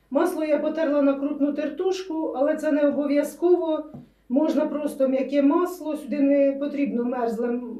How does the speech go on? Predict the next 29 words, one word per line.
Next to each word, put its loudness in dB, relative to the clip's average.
брати -2
масло, -2
так -2
як 2
на -2
листкове 0
тісто -6
чи 0
слоєне. -4
Просто 2
з -20
холодильника 2
взяла 2
масло, 0
потерла, 2
а -2
можна 2
взяти 2
м'яке, 0
на -2
шматочки 0
порізати, 2
сюди 4
в 2
борошно, 0
і -4
зараз 0
потрібно -2
це, -2